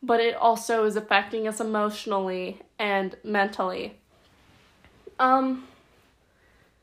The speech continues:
when it comes to a friend or a partner, it can be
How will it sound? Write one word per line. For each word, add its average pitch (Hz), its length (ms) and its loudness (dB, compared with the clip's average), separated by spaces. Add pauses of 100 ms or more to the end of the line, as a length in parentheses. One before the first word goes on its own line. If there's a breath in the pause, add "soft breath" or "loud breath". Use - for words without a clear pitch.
(580 soft breath)
when 285 480 0 (400)
it 285 180 -6
comes 294 560 -2
to 285 600 -6 (1080)
a 247 80 -6
friend 226 840 -4
or 214 160 -2
a 202 60 -10
partner, 254 760 -6
it - 180 -10
can 226 160 -4
be 208 460 -4